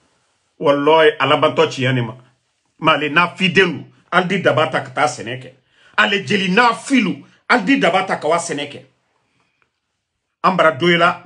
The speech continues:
biro da dɔ la Buton. An bara doyela ale biro da la. Ale ye daba san dɛ. Ale ye machine san. Ale jeli n'a filu. Wallahi, ale bɛ di wa sɛnɛ kɛ.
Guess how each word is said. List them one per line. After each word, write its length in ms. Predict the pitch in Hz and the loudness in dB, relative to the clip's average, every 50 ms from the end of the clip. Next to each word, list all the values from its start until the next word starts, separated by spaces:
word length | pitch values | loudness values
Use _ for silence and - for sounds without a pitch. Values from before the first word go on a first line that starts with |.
| 135 | -10
biro 200 | 127 156 139 143 | -6 -4 -4 -2
da 180 | 127 135 160 160 | 2 2 2 2
dɔ 100 | - 147 | 2 0
la 120 | 147 147 | -2 -2
Buton. 360 | 135 120 117 - 120 113 - - - _ _ _ _ _ _ _ _ _ _ _ | -4 -6 -10 -10 -12 -12 -14 -14 -20 _ _ _ _ _ _ _ _ _ _ _
An 140 | 254 277 269 | 0 0 2
bara 180 | 214 208 202 190 | 2 0 0 -2
doyela 340 | - 202 214 208 202 202 | -2 0 0 2 4 4
ale 140 | 196 185 180 | 4 2 0
biro 300 | - 123 170 156 151 147 | -2 -4 -4 -2 -2 0
da 160 | 139 165 175 151 | 2 2 2 2
la. 140 | - - - - _ _ _ _ | -2 -8 -16 -20 _ _ _ _
Ale 140 | - 311 370 | 0 2 2
ye 80 | 370 359 | 2 0
daba 220 | 285 262 311 320 | 2 2 2 2
san 180 | 311 311 302 277 | 2 -2 -4 -2
dɛ. 100 | 285 277 277 - _ _ _ _ _ _ _ _ _ _ _ _ _ _ | -4 -4 -6 -8 _ _ _ _ _ _ _ _ _ _ _ _ _ _
Ale 160 | 226 254 247 | -2 -2 0
ye 100 | 277 302 | -2 -2
machine 400 | 285 254 233 208 - 254 254 240 | -2 -2 -4 -6 -4 -6 -6 -6
san. 180 | 185 - 165 - - _ _ _ _ _ _ _ _ _ _ _ | -6 -10 -12 -14 -14 _ _ _ _ _ _ _ _ _ _ _
Ale 240 | 208 226 214 208 180 | -2 0 0 -2 -2
jeli 200 | - 214 202 196 185 | -2 -2 -2 -2 0
n'a 180 | 208 247 240 226 | 0 0 0 0
filu. 340 | - - 262 247 202 170 131 - _ _ _ _ _ | -2 -4 -4 -4 -4 -6 -10 -14 _ _ _ _ _
Wallahi, 380 | - 185 175 170 196 196 190 190 | -2 -2 0 0 0 -2 0 -2
ale 120 | 202 190 | -2 -2
bɛ 120 | 170 202 185 | -2 -2 -2
di 60 | 185 | 0
wa 100 | 196 196 | -2 -2
sɛnɛ 300 | 190 - 127 117 135 131 | -2 -4 -8 -10 -12 -12
kɛ. 80 | - - | -14 -20